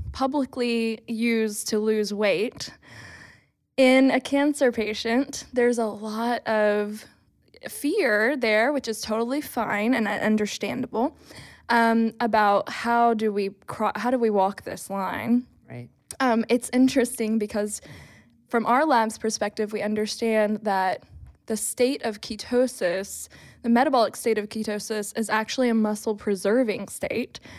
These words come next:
Speaker 1: which goes back to, um, being, it being necessary to preserve muscle function during fasting or starvation. Um, so there are actual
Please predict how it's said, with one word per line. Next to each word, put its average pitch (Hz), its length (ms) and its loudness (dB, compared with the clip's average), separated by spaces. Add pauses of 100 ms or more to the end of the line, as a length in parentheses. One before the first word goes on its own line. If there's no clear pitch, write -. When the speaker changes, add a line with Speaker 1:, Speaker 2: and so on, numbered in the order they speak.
(260)
Speaker 1:
which 254 220 -2
goes 233 280 4
back 214 300 0
to, 196 480 0 (120)
um, 185 420 0 (320)
being, 226 680 2
it 190 220 -2
being 214 240 -2
necessary 202 520 -2
to 202 120 -8
preserve 202 400 2
muscle 202 360 0
function 202 520 -2
during 190 280 -4
fasting 247 580 -2
or 185 80 -2
starvation. 202 680 -4 (800)
Um, 247 200 4
so 240 160 4
there 214 240 2
are 208 180 0
actual 220 580 0